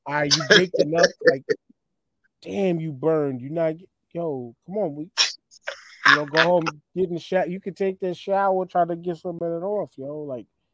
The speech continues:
Speaker 1: yeah, nah,
Speaker 2: <laughs>
Speaker 1: uh, the beach to me is overrated.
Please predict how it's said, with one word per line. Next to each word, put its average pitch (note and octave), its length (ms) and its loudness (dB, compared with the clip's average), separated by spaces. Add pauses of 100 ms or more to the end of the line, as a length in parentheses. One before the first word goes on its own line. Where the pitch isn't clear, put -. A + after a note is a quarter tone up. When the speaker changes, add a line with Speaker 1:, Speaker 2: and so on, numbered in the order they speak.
(340)
Speaker 1:
yeah, A2 300 -8 (120)
nah, F#3 260 2
Speaker 2:
<laughs> - 1400 -4
Speaker 1:
uh, A#2+ 340 -4
the A#2+ 80 -8
beach F#3 380 0
to F3 100 4
me D3 200 4
is A#2+ 100 0
overrated. G#2 680 -4